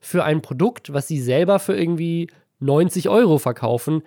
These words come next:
und dann direkt danach bei Alibaba in, in großen Stückzahlen für irgendwie ein paar Cent einkaufen und dann an meine Follower schicken. Ich mach Werbung dafür, krieg eine kostenlose Kette, von der ich denke, die ist zweihundert Euro wert und mach dann wow, hu, ne, oder hundert Euro, was weiß ich,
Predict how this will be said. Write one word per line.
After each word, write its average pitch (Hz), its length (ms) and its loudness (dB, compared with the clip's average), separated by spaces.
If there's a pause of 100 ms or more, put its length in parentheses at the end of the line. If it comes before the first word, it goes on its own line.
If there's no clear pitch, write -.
(140)
und 147 260 -2
dann 170 240 2
direkt 160 440 -2
danach 175 420 0
bei - 140 -2
Alibaba 147 680 2
in, 139 400 -2
in 135 160 -2
großen 147 260 -2
Stückzahlen 127 600 -2
für 147 160 -8
irgendwie 131 240 -2
ein 127 80 -6
paar 120 160 -6
Cent 202 300 -2
einkaufen - 560 -6 (200)
und 139 140 -2
dann 147 140 2
an 139 180 0
meine 143 500 2 (360)
Follower 165 440 4
schicken. - 340 -6
Ich - 160 -4
mach 143 180 0
Werbung 156 320 2
dafür, 135 280 -2
krieg - 180 -6
eine 143 100 -2
kostenlose 156 440 -2
Kette, - 220 -4
von 135 120 -4
der 131 100 0
ich 131 160 -8
denke, 147 240 0
die 135 100 -6
ist - 140 -12
zweihundert 135 260 0
Euro 139 280 0
wert 117 240 -2
und 123 80 -4
mach 117 120 -6
dann 127 180 -6
wow, 143 280 0
hu, 147 280 -2
ne, 147 120 -2
oder 127 320 -4
hundert 143 240 -2
Euro, 131 240 -4
was 131 120 -8
weiß 139 120 -12
ich, - 140 -10